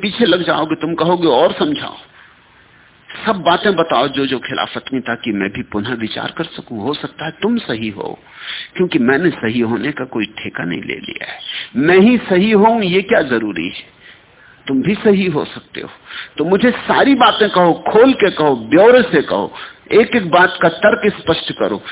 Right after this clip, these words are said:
मैं तुम्हारी बात हृदयपूर्वक सुनूंगा, ताकि मैं पुनः निर्णय ले सकूं। और अगर तुमने मेरी बात समझी है, तो विरोधी की बात को सुन के मेरी बात के संबंध में तुम्हारी समझ और गहरी होगी, कम नहीं होगी। क्यों कम होगी?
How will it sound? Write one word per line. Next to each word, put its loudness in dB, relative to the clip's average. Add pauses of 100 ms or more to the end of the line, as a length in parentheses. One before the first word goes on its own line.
(120)
मैं 0
तुम्हारी -2
बात -2
हृदयपूर्वक -4
सुनूंगा, -6
ताकि -8
मैं -2
पुनः -2
निर्णय -2
ले -4
सकूं। -14 (680)
और -2
अगर -4 (520)
तुमने -2
मेरी -2
बात -6
समझी -8
है, -16 (180)
तो -8
विरोधी -2
की -10
बात -6 (140)
को -6
सुन -4
के -2 (200)
मेरी 0
बात -6
के -8
संबंध -8
में -8
तुम्हारी -10
समझ -10
और -8
गहरी -2
होगी, -4 (180)
कम -2
नहीं 2
होगी। -6 (1900)
क्यों 2
कम -2
होगी? -8